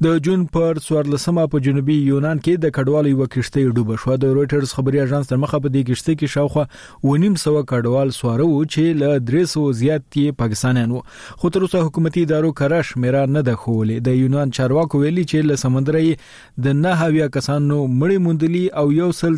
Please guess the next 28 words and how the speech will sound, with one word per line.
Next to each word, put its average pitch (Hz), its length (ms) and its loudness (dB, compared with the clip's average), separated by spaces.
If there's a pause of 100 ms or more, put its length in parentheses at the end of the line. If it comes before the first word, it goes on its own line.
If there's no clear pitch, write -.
څلور 165 400 2
کسان 143 480 -2
ژغورل 123 540 0
شوي 160 200 0
چې 135 240 -2
دولس 151 300 0
پکې 123 300 -4
پاکستانیان 123 560 0
دي. 135 60 0 (680)
د 170 160 0
خیبر 202 280 0
پښتونخوا 202 420 -2
سرکاري 170 480 0
ډاکټرانو 151 560 0
او 160 100 0
استادانو 156 480 0
د 135 160 2
جون 160 220 0
په 143 100 0
نولسمه 135 560 0
په 131 160 -2
پېښور 139 320 0
کې 156 160 -2
د 147 140 0
مظاهرو 135 420 2
په 127 160 -8
کولو 156 240 0
سره 160 160 0